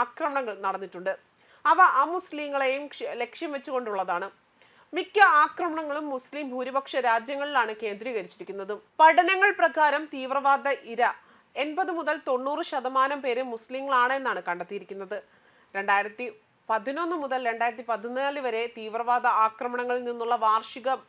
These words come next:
മരണസംഖ്യ കുത്തനെ വർദ്ധിക്കുകയായിരുന്നു. അത് മുപ്പത്തിമൂവായിരത്തി നാനൂറ്റി മുപ്പത്തിയെട്ട് എന്ന ഒരു കൊടുമുടിയിലേക്ക് എത്തുകയായിരുന്നു.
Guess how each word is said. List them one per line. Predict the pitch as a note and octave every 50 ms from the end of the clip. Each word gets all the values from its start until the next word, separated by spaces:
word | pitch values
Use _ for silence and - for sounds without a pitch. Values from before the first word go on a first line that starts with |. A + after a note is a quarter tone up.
| -
മരണസംഖ്യ | G#3 G#3 G3+ G#3 A3+ B3+ D4+ D4+ - D4+ C4 A#3+ G#3+ B3 A#3 G#3+ - _ _ _ _ _ _ -
കുത്തനെ | D#4+ C4 - - F4 D#4 B3+
വർദ്ധിക്കുകയായിരുന്നു. | G3+ G3 F#3+ G3 G3 G#3+ G3+ - G3+ F#3 F#3 F3+ F3+ F3 F#3 G3+ G3+ - _ _ _ _ - - - D4
അത് | D4+ D4+ F4 D4+
മുപ്പത്തിമൂവായിരത്തി | D4+ C#4 - F#4 - F4+ D#4+ D#4 D4 C#4+ C4+ C4+ C4+ B3+ B3 D4
നാനൂറ്റി | C#4+ B3+ A#3+ A3 A3+ A3+ A#3 A#3+ A#3 C#4
മുപ്പത്തിയെട്ട് | C4+ A#3+ A3+ A3+ - B3+ B3 C4+ A#3+ A3+ A3 A3 C4+
എന്ന | B3+ - A3+ A3+ A3+ A#3 B3+ G#3 - - _ _ _ _ _
ഒരു | - - C4 C4+ A#3+ - - _ _ _ _ _ _
കൊടുമുടിയിലേക്ക് | - C4+ C4+ A#3 D#4+ D4+ E4+ E4+ E4+ E4 D4+ C4+ A#3 A3
എത്തുകയായിരുന്നു. | A3 G#3 G3+ F#3 F#3 F3+ E3+ E3+ F3 F#3 G3+ -